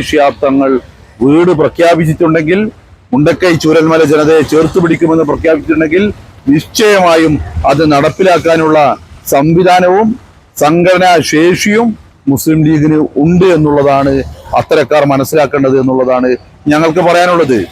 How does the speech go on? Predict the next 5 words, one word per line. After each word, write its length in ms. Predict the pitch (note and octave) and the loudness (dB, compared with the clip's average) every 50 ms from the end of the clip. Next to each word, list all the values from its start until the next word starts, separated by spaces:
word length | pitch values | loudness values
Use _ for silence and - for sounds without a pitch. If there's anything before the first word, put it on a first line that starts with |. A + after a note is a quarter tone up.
| - - - - - - - | -14 -20 -20 -20 -20 -12 -6
പിന്നെ 240 | - C#3+ F3 F#3+ G3+ F#3+ | -2 -2 0 0 2 0
മറ്റൊന്ന് 360 | F#3 F3+ - G#3+ G#3 G3+ G3+ F3+ F3 | 0 0 0 -2 0 0 0 0 0
വിവാദമുണ്ടാക്കുന്നത് 960 | E3 F#3 F#3+ G3 F#3+ G3 F#3 F3 D#3+ E3 D#3+ D3 D#3 D3+ D#3 D3+ C#3+ D#3 F3 G3+ A3 - _ - - _ _ - C#3 | 2 2 2 2 0 0 -2 0 2 0 0 0 0 -2 -2 0 0 0 0 0 -2 -4 _ -20 -20 _ _ -2 0
ആ 60 | D3+ - - | 0 0 0
പ്രദേശത്തെ 540 | D#3+ D3+ D3+ E3 D#3+ D3+ - F3+ D3 G3 | -2 -2 0 0 0 0 0 -4 -2 -2